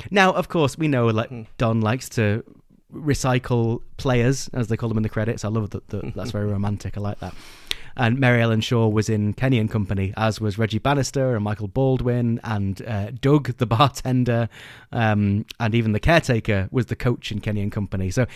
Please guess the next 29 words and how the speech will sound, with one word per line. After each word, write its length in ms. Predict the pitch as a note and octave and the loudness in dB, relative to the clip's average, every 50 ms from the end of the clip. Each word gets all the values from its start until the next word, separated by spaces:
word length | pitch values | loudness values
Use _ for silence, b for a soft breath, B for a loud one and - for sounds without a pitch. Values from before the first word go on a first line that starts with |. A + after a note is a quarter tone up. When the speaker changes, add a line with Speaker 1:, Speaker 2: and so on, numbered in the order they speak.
| B B B B | B B B B
Speaker 1:
I 80 | - | 2
don't 220 | F3 - G#3 G3 F3+ | 4 6 6 6 6
know 100 | E3 D#3 | 4 2
how 160 | - - C#3 | 2 2 2
much 240 | C#3+ C#3 C#3 D3 - | 4 4 2 2 0
we 80 | C3+ B2+ | -2 -2
can 300 | - C3 A#2 A2+ A#2+ - - - - | 0 0 0 0 0 -2 -6 -10 -4
literally 540 | - E3 C#3+ B2+ A#2+ - - B2 A2+ G#2+ G#2 | 0 0 2 2 0 -2 -4 -2 -2 0 0
read 220 | F#2+ G#2 G2+ G2 G2 | 0 0 0 0 0
into 320 | G2 G2+ G2 - G#2 F#2+ | -2 -2 -2 -4 -4 -4
it, 100 | F#2 - - - | -6 -6 -10 -12
it, 200 | - E2+ - - - - - - - - | -10 -10 -8 -8 -10 -14 -16 -14 -8 -4
literally 460 | C3 C#3+ E3 - - - A#2 G#2+ G#2 | -4 -4 -4 -4 -4 -4 -2 -2 0
read 220 | F#2 G2 G2+ F#2+ | 0 0 0 0
into 260 | F#2+ F#2+ G2 - G#2+ | -2 -2 -2 -2 -4
this. 300 | F#2 F#2+ F2 - - - - B B B B B B B B B B B B | -4 -2 -4 -4 -6 -10 -12 B B B B B B B B B B B B
But 120 | - - - | -4 -4 -2
I 120 | - C3+ C#3 | 0 0 0
love 600 | C3+ C3 C3+ D3+ F3+ G3 E3+ A#2+ A2 - - - - | 0 2 4 4 4 4 4 2 0 -6 -12 -6 -2
the 140 | C3 B2+ | 0 2
idea 500 | A#2 A#2+ A#2+ A2+ - C3+ D3+ D3+ B2+ A2 | 2 2 2 2 4 4 6 6 6 4
that 180 | G#2 G#2 A#2+ - | 2 0 -2 -2
maybe 1000 | A#2+ B2 A#2+ A#2+ A#2+ B2 C3 C#3+ E3 E3+ D#3+ B2+ A2+ G2+ F#2+ F#2+ F#2+ F#2+ F#2+ F#2+ _ _ _ _ _ _ _ _ _ _ _ _ _ _ _ _ _ - - _ _ _ _ _ _ _ _ _ _ _ _ - | 0 2 2 4 4 4 4 4 2 2 0 0 0 0 0 0 0 -2 -4 -6 _ _ _ _ _ _ _ _ _ _ _ _ _ _ _ _ _ -20 -20 _ _ _ _ _ _ _ _ _ _ _ _ -10
the 160 | C#3+ B2+ B2+ | -4 -4 -4
fortune 460 | - - C#3+ D3 C#3+ - - C3+ B2 | -2 0 0 0 0 2 0 0 0
teller 520 | A2 - A#2+ A#2 A2 G2+ G2+ G2 G2 G2 - _ _ _ _ _ _ _ - | 0 0 -2 -2 -2 -2 -2 -2 -4 -6 -8 _ _ _ _ _ _ _ -4
and 140 | C3 C3 B2 | 0 0 0
the 120 | B2+ - | 0 0
aunt 420 | - C#3 C3 G#2+ A2+ - - - | 0 0 0 0 0 -2 -8 -16